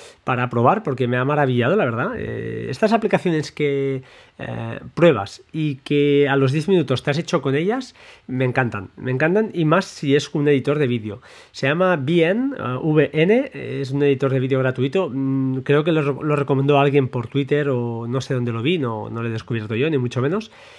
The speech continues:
Y la verdad es que va fantásticamente bien. Como sustituto de iMovie, perfecto. Para montar vídeos rápidos, eh, con textos, con efectos, eh, stickers, cositas de estas muy chorras que tiene un montón.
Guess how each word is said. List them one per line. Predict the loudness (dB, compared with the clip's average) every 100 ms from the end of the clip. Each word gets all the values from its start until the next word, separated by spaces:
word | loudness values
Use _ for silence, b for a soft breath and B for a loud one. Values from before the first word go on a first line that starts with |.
| B -2
Y |
la | 0
verdad | 0
es | -2
que | -2
va | -4
fantásticamente | -4 -2 -2 -2 -6 -4 -2 -2 -2 -4
bien. | -6 0 2 2 -2 -10 B B B -2
Como | 2 2
sustituto | -2 -6 -4 0 2 4
de | 4 2 2 2 0 0 -4 -10 -18 -2 2
iMovie, | 4 2 2 -2 -2
perfecto. | -4 -2 -4 -4 -14
Para | -10 -4
montar | 0 0 0
vídeos | 0 2 2
rápidos, | 2 0 2 4 2 -2
eh, | -8 -8 -6
con | -4 0
textos, | -2 -2 -4 -2 0 -4 -8
con | -8 -8 -6 -8 -8 -8
efectos, | -2 -2 0 0 0 0 -4
eh, | -6 -8
stickers, | -6 -6 0 -2 -2
cositas | -4 -2 0
de | -2
estas | -4 -6 -4
muy | -4 -4
chorras | -2 -2 -2 -4
que | -6
tiene | -2 -2
un |
montón. | 0 0 0 0